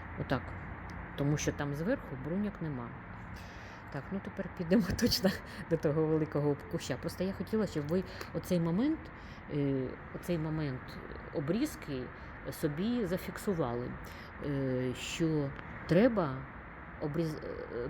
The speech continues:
треба зберігати квітку, ще раз повторю, треба зберігати квітку, якщо, е, ви бачите, що оця брунька піде в рост.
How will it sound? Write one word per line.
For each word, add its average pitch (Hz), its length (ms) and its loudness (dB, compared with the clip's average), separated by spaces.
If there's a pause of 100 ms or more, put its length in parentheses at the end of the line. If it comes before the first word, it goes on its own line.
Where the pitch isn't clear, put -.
треба 190 340 4
зберігати 151 720 2 (100)
квітку, 147 540 2 (120)
ще 170 200 -4
раз 151 160 -2
повторю, 135 400 -2 (320)
треба 165 320 0
зберігати 151 680 0
квітку, 147 500 0 (420)
якщо, 170 560 4 (480)
е, 131 380 2 (440)
ви 165 60 2
бачите, 160 480 0
що 147 720 -2 (140)
оця 143 300 -2 (100)
брунька 196 440 2 (580)
піде 185 440 4 (320)
в - 20 -2
рост. 147 300 0